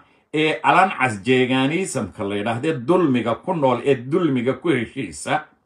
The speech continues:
dhaca iyo xumaanta iyo xaqdarrada iyo xiqdiga iyo nacaybka iyo haydniska,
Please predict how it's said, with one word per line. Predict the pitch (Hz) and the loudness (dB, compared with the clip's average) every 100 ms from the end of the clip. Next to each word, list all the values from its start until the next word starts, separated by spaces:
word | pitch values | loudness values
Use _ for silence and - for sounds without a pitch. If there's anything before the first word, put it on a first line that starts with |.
| _ _ - - - | _ _ -20 -20 0
dhaca | 156 214 - 123 123 135 | 4 4 2 0 0 2
iyo | 147 175 | 2 2
xumaanta | - 120 131 151 139 143 | 0 4 6 6 4 -4
iyo | 127 156 | -6 -6
xaqdarrada | - 107 90 104 139 127 - | -4 -8 -6 -2 0 0 -2
iyo | 127 127 | -4 -2
xiqdiga | 170 175 107 113 104 - | -2 -2 -4 -2 0 0
iyo | 127 | 0
nacaybka | 131 123 143 123 - 92 - | 0 0 2 0 0 -6 -6
iyo | 143 - | -6 0
haydniska, | 160 180 131 107 87 | 2 2 -2 -6 -12